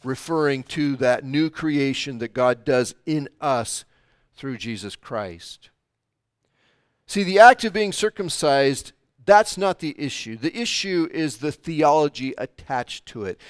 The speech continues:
The issue is the reason why a person is circumcised. If a person is circumcised believing that it is essential for him to be accepted by God, then he has done nothing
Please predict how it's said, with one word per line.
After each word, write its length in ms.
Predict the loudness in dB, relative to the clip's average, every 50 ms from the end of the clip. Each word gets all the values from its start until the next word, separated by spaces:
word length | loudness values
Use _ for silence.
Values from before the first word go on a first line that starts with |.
| -20 -12
The 140 | -10 -8 -6
issue 300 | -4 -4 -4 -4 0 0
is 180 | 0 0 0 0
the 140 | -4 -4
reason 560 | -4 -2 -4 -4 -4 -2 -2 -4 -4 -6 -8 -12
why 500 | -10 0 4 8 8 10 10 8 8 6
a 140 | 4 2 -2
person 520 | -4 -6 -4 -2 0 0 -2 -2 -8 -8 -8
is 160 | -8 -8 -8
circumcised. 1160 | -8 -8 -10 -10 _ -14 -16 -12 -10 -10 -8 -6 -6 -6 -6 -6 -8 -12 -16 -20 -20 _ _ _ _ _ _ _ _ _ -20 -8 0
If 200 | 0 0 0 -2
a 60 | -8
person 600 | -4 -2 -2 0 0 -2 -2 -2 0 -2 -2 -4
is 260 | -6 -4 -2 -2 -2
circumcised 1080 | -2 -4 -4 -6 -6 -8 -14 -12 -10 -8 -8 -6 -4 -2 -2 -2 -2 -4 -6 -8 -12 -14
believing 960 | -12 -10 -8 -6 -6 -6 -4 -4 -4 -4 -4 -2 -2 -2 -2 -2 -4 -6 -10 -14 -20 -20 -10 -2
that 180 | 0 0 2 4
it 160 | 2 2 2
is 220 | 2 2 2 2
essential 800 | -2 -6 -4 -4 -4 -2 0 0 -2 -2 -2 -6 -6 -4 -4 -6
for 220 | -6 -6 -6 -4 -4
him 400 | -4 -6 -6 -6 -6 -6 -8 -16 _ _ -20
to 80 | -16
be 160 | -14 -12 -10 -10
accepted 480 | -10 -10 -8 -6 -6 -6 -6 -8 -6
by 160 | -4 -4 -4
God, 260 | -2 -2 -2 -2 -2 -4
then 160 | -4 -4 -4
he 240 | -6 -10 -8 -6 -6
has 220 | -6 -6 -8 -6
done 440 | -4 -2 -2 -2 -4 -8 -12 -6 0
nothing 600 | 2 2 2 2 0 -8 -8 -8 -6 -8 -10 -12